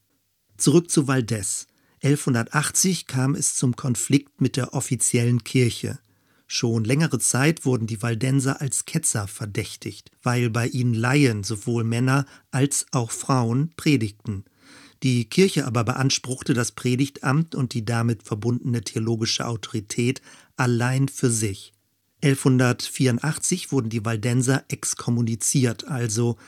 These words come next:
als Heretiker aus der Kirche ausgeschlossen. Eine jahrhundertelange blutige Verfolgung begann.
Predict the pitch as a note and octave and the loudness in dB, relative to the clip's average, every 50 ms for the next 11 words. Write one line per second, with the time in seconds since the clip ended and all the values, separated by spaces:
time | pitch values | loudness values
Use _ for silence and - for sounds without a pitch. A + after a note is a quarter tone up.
0 | - - - _ - B2 B2 A#2 - - - - B2 A2+ G2+ B2+ D3 D#3+ - - | -20 -20 -8 _ -2 0 0 0 -2 -2 -2 0 0 0 2 2 2 2 2 0
1 | A#2 - - A#2 A#2+ B2+ C3+ - - A#2+ A#2 - - - A2+ G#2+ - - - B2 | -2 0 0 0 0 0 0 0 -2 -2 -2 -2 -2 -2 -4 -4 -6 -4 -2 -2
2 | A#2+ A2 - A#2+ B2 - - B2+ A2+ A2+ A2 - - G#2 - - A2 G#2+ G2+ - | -2 0 -2 -6 -6 -4 -4 -4 -2 -2 -2 -4 -4 -6 -4 -4 -4 -4 -4 -4
3 | - A#2 G2+ G2+ G2 - _ _ _ _ _ - - - _ - C3+ B2+ B2+ B2+ | -4 -4 -6 -8 -10 -14 _ _ _ _ _ -20 -20 -20 _ 0 2 4 4 6
4 | B2 B2 A#2+ B2 B2 - C3 A2+ - - F3+ F#3 F3+ E3+ B2 - C3 B2 A#2+ B2 | 6 6 4 4 2 0 -2 -4 0 2 4 4 4 4 2 2 0 2 2 4
5 | C3 C3+ C3 A2 G#2+ A2+ B2 C3+ C3 - C#3+ A2 B2+ A#2 - - A2+ - - C3 | 4 4 2 2 0 -2 -2 -2 0 -2 0 0 2 0 0 -4 -6 -4 0 2
6 | B2 A#2+ G#2+ A2 A2 G#2 G2 - - A#2 G#2 G#2 A2 G#2 F#2+ F#2 G2 | 2 2 2 0 -4 -6 -6 -6 -4 -4 -4 -4 -4 -6 -6 -8 -10